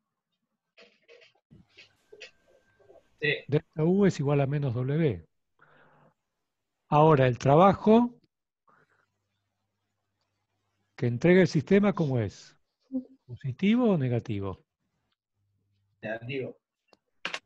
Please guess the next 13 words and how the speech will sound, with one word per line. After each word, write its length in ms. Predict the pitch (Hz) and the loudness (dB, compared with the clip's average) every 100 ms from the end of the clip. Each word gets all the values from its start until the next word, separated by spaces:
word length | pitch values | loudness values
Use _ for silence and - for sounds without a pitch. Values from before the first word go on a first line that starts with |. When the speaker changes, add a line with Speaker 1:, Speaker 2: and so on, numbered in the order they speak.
| _ _ - _ _ | _ _ -20 _ _
Speaker 2:
Negativo, 480 | - 113 120 196 139 | -8 -6 -4 -2 -2
porque 220 | - 98 | -4 -8
en 60 | 113 | -8
realidad 340 | 104 135 190 | -4 2 2
recibe 500 | 127 113 - 220 143 | 2 -2 0 0 0
trabajo, 460 | 113 104 110 98 - | -2 -6 -6 -6 -10
¿no 80 | 101 | -12
es 80 | - | -8
cierto? 260 | 180 - | -8 -8
Se 160 | - 113 | -12 -12
co-, 180 | 139 170 | -12 -2
es 140 | 170 | -2
comprimido, 800 | - 131 113 120 202 156 113 90 | -2 -6 -6 -4 -2 -2 -4 -8